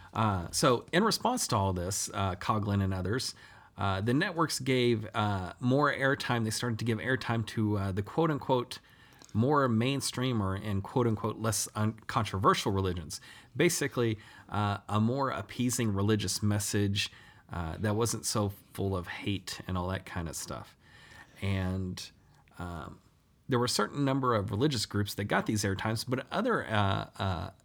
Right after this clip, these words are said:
religions were kind of marginalized. And two groups that were kind of upset about this move, uh, were the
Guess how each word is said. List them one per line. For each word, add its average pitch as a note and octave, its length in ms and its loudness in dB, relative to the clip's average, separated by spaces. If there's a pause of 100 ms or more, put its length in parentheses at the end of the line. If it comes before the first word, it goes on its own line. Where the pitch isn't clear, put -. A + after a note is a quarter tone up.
(200)
religions A2 560 0
were A#2+ 80 0
kind B2+ 220 -2
of G2 80 0
marginalized. G2+ 800 0 (440)
And G2 480 0 (220)
two G#3+ 200 2
groups E3 320 -2
that A#2 140 -2
were G2+ 80 -4
kind A#2 160 -2
of G2 80 0
upset D#3 360 -2
about A2+ 260 0
this - 220 -2
move, G2 360 0 (340)
uh, F#2+ 180 -2
were A2 140 4
the G#2+ 140 4